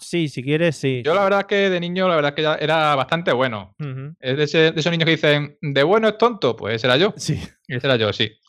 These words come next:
Speaker 2: Pero hice una maldad una vez, con, también a la edad de doce o trece años, que es un clásico, la verdad, que es tirar globos de agua desde la ventana.
Speaker 1: Oh, qué bonito.
Speaker 2: Bien,
Speaker 1: Ujú.
Speaker 2: muy bonito. Aparte yo, mm, en vez de vivir en un tercero, vivía en un noveno, con lo
Speaker 1: Sí.
Speaker 2: cual,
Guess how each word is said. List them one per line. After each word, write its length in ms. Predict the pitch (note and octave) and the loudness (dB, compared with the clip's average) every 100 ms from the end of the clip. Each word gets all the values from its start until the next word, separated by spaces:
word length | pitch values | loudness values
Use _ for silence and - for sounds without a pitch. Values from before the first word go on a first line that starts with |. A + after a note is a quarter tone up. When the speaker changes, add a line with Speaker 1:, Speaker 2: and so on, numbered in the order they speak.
| - _ _ _ _ _ - | -20 _ _ _ _ _ 0
Speaker 2:
Pero 200 | F3+ G3+ | 2 2
hice 140 | G3+ | 0
una 100 | G#3 | 2
maldad 320 | F#3+ E3+ F3 | 2 4 4
una 100 | F3 | 4
vez, 280 | D#3+ D#3+ D#3+ | 4 2 -2
con, 340 | - C3+ A#2 B2 | -8 -10 -10 -6
también 280 | A#2 C3+ D#3 | -2 2 4
a 20 | |
la 80 | D3 | 6
edad 160 | D3+ | 4
de 100 | D3 | 4
doce 280 | C#3 D3+ - | 2 2 0
o 40 | |
trece 240 | C#3+ C#3+ C#3+ | -2 0 0
años, 360 | D3 C3 D#3+ - _ _ - | 0 -2 -6 -10 _ _ -12
que 80 | A#2+ | -8
es 40 | |
un 160 | A#2+ A#2+ | -6 -2
clásico, 460 | A#2+ C#3+ - C3+ C3 | 2 2 0 -2 0
la 80 | |
verdad, 320 | B2+ B2 C#3 C#3 | 0 0 -2 -2
que 100 | C#3+ | -6
es 80 | |
tirar 300 | C#3+ C#3 C#3 | -4 0 0
globos 240 | C3+ C3 B2+ | 2 0 2
de 80 | C3 | 2
agua 200 | C#3 D3 | 2 2
desde 160 | A#2+ | 0
la 80 | A2 | -2
ventana. 400 | G2+ G2+ F#2+ E2 - | -2 -2 -2 -6 -12
Speaker 1:
Oh, 140 | A2+ | -12
qué 80 | A2 | -10
bonito. 300 | G#2 G#2 G2 | -12 -12 -4
Speaker 2:
Bien, 180 | A2+ G#2 _ _ _ _ - | -4 -6 _ _ _ _ -12
Speaker 1:
Ujú. 80 | B2+ | -4
Speaker 2:
muy 80 | |
bonito. 440 | A#2+ C3 C#3+ G#2 - _ _ _ - | 0 2 0 -4 -8 _ _ _ -2
Aparte 300 | A#2 C3 C3 | 0 2 2
yo, 380 | C#3+ E3+ - - | 4 2 -4 -8
mm, 420 | C#3+ B2+ A#2+ A#2+ B2 | -6 -4 -6 -8 -10
en 120 | - A2+ | -4 0
vez 100 | B2+ | 2
de 60 | |
vivir 140 | C3 C3+ | 2 2
en 60 | |
un 60 | C#3 | 0
tercero, 520 | B2+ - D#3 D#3+ E3 - | 0 2 2 0 -2 -8
vivía 280 | D#3 A#2 A#2 | -2 0 0
en 60 | |
un 80 | A#2+ | 0
noveno, 480 | A#2 G3+ B2 F#2+ _ - | 0 0 -2 -8 _ -8
con 120 | A2 | -4
lo 60 | |
Speaker 1:
Sí. 40 | G2+ | 0
Speaker 2:
cual, 260 | A2 C3 | 2 2